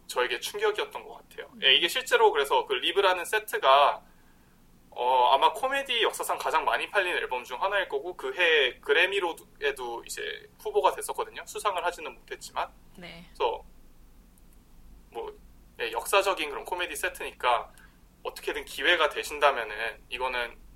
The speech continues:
Speaker 1: 꼭 들어보실 만한 그런 세트이고, 티그 노타로라는 이 사람 자체도 혹시나 자막 만들 줄 아시는 분들이 계시면은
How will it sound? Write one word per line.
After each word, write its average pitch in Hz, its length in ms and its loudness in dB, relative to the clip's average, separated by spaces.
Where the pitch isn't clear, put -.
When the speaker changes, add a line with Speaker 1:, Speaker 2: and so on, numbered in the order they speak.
Speaker 1:
꼭 - 180 -12
들어보실 139 520 -2
만한 107 500 -6
그런 - 380 -16
세트이고, - 760 -2
티그 - 220 -4
노타로라는 180 600 2
이 120 100 -10
사람 180 320 2
자체도 127 460 -6
혹시나 370 360 4
자막 147 320 4
만들 156 240 2
줄 131 160 0
아시는 139 340 -4
분들이 - 280 -18
계시면은 110 460 -14